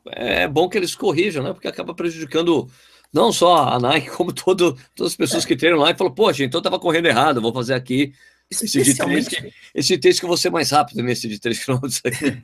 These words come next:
Speaker 2: <laughs> Especialmente quem não conhece, né? Porque quem já conhece, tudo bem, né? Mas quem não conhece, né? Vai, vai se iludir, né, com uma marcação errada.
Speaker 1: Pois é. Agora, só voltando rapidamente ao negócio aí da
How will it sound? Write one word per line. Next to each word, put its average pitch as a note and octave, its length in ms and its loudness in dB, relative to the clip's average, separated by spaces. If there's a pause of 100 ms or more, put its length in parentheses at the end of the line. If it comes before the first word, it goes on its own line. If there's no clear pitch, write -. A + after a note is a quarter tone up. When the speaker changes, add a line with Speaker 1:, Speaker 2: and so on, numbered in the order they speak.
Speaker 2:
<laughs> - 100 -20
Especialmente G3+ 680 -4
quem - 160 -18
não C4 80 -20
conhece, C#3+ 480 -4
né? A#2+ 140 -2
Porque E3+ 180 -6
quem F4+ 140 2
já G3 120 2
conhece, C3+ 440 0
tudo C#4+ 200 -2
bem, B2 240 4
né? A2 100 0
Mas A2 200 -2
quem C#4+ 120 -6
não E4 80 -4
conhece, C3+ 600 0 (160)
né? B2+ 200 -10 (400)
Vai, B2 260 2
vai D3+ 200 2
se F3+ 140 2
iludir, D3+ 460 4 (380)
né, B2 160 0
com B2+ 80 -10
uma C3 100 0
marcação B2+ 420 0
errada. F#2+ 340 -4 (1200)
Speaker 1:
Pois G#2+ 160 -8
é. A#2+ 160 -4 (240)
Agora, E3+ 720 0
só C4 160 0
voltando F#3 340 0
rapidamente C#3+ 480 0
ao C#3 80 0
negócio A#2+ 420 -2
aí A2+ 80 -2
da F#2 480 -4